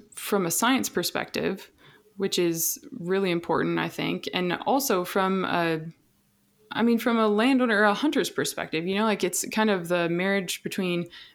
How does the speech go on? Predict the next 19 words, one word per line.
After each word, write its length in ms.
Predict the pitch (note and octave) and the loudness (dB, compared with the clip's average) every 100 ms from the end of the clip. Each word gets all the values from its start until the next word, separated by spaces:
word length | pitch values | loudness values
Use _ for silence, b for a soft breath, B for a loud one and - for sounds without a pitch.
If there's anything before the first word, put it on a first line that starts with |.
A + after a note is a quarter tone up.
| _ | _
best 240 | G3 G3 G3 | 0 0 0
practices 500 | E3+ E3 F#3 F#3 F3+ | -2 0 -2 -2 -2
for 160 | F3 | -2
management 760 | E3 F3 F3+ E3+ E3 D#3+ D#3+ - | 0 0 -2 -2 -2 -2 -4 -4
and 440 | E3+ E3 D#3+ D#3+ E3 _ | -2 -2 -2 -4 -6 _
also 640 | F3 F3 E3+ E3+ D#3 D#3 E3 | -2 -2 0 0 -2 -4 -6
the 60 | E3+ | -6
desires 880 | D#3 E3 D#3 E3 E3 D#3+ D#3+ - - | -2 -2 0 0 0 0 -2 -6 -8
of 160 | E3+ E3 | -6 -4
hunters, 420 | E3+ E3+ D#3 D#3 | -2 -2 -2 -4
because 280 | - E3+ E3 | -6 -4 -4
I 100 | E3 | -4
think, 320 | F#3 E3+ - B B B B - | -4 -6 -8 B B B B -4
as 100 | E3+ | 0
all 140 | F3 | 0
of 100 | F3 | 0
us 140 | F3 - | -2 -2
can 180 | F3 | -2
agree, 540 | E3 D3+ G3 F3+ E3+ | -2 0 2 2 0